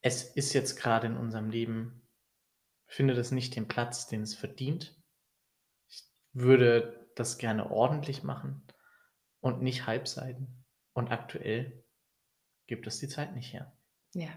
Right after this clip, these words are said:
Speaker 2: das ist wirklich schade.
Speaker 1: Und wenn sich das wieder ändert, seid ihr die Ersten, die es erfahren.
Speaker 2: Richtig.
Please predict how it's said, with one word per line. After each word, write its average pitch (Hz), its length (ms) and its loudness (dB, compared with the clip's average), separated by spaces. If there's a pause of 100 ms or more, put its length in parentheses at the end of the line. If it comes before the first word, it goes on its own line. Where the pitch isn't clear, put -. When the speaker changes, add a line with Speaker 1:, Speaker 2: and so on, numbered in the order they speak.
Speaker 2:
das 170 140 -14
ist 170 180 -14
wirklich - 220 -16
schade. 175 240 -16 (160)
Speaker 1:
Und 120 100 -4
wenn 117 140 8
sich 123 120 -2
das - 200 -4
wieder 117 160 2
ändert, 135 420 -4
seid 120 280 -6
ihr 127 80 -4
die 123 120 -4
Ersten, 127 560 -6 (100)
die 127 60 -12
es 127 60 -8
erfahren. - 360 -8 (480)
Speaker 2:
Richtig. - 460 -12